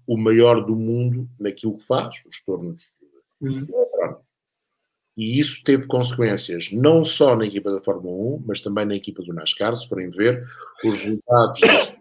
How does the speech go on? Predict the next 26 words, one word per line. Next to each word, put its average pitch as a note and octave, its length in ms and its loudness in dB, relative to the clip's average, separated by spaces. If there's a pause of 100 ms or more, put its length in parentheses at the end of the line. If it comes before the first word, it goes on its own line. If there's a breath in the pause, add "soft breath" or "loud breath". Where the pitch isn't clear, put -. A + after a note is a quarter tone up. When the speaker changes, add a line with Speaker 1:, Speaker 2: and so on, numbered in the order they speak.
(220 soft breath)
Speaker 1:
Haas A2+ 320 0
nos G2 260 -10
últimos G#2+ 320 -2
dois G2+ 240 -2
anos A#2+ 280 0
também A2 320 -4
não A#2 260 -2
têm A2+ 360 0
sido A#2+ 400 -6
tão G2+ 100 -4
bons A#2 380 -2 (420 soft breath)
como A2+ 180 -4
foram B2 520 4
já B2 520 0
em G#2 140 -4
outros - 280 -12
anos. - 120 -20
A - 760 -20
situação B2 580 0
está C#3+ 340 0
a C3 60 2
mudar G2+ 420 -2 (580)
e G#2+ 80 -4
eu C3+ 140 8
acredito B2+ 600 2
que, A2 540 0